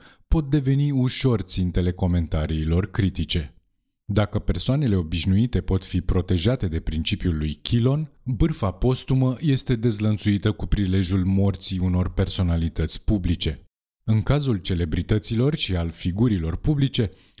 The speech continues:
cercetările au arătat că necrologurile apărute în mass media imediat după anunțul decesului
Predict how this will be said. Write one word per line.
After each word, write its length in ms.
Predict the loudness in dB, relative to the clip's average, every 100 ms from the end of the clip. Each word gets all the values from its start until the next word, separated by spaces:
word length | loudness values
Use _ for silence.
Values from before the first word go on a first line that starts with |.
| -2
cercetările 720 | -2 0 -2 0 0 2 2
au 160 | 2
arătat 400 | 0 0 -2 -2
că 140 | 0 0
necrologurile 880 | 0 0 0 2 2 0 0 0 0
apărute 520 | -2 0 0 0 0
în 200 | 0 0
mass 260 | 2 2 0
media 480 | 0 0 2 0
imediat 460 | 0 0 2 0 0
după 200 | -2 -2
anunțul 520 | 0 2 0 0 -4
decesului 640 | -2 0 0 0 2 0